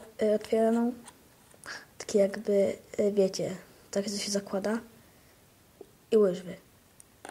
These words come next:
O, taki fajny. I to moja kolekcja.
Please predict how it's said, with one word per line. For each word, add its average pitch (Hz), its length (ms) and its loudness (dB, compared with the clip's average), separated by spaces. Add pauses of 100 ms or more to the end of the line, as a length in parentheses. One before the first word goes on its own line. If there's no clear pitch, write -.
(1080)
O, 175 100 -10 (1080)
taki - 240 -20
fajny. 175 320 -12 (3000)
I 311 40 -16
to 311 100 0
moja 277 120 4
kolekcja. 214 440 -4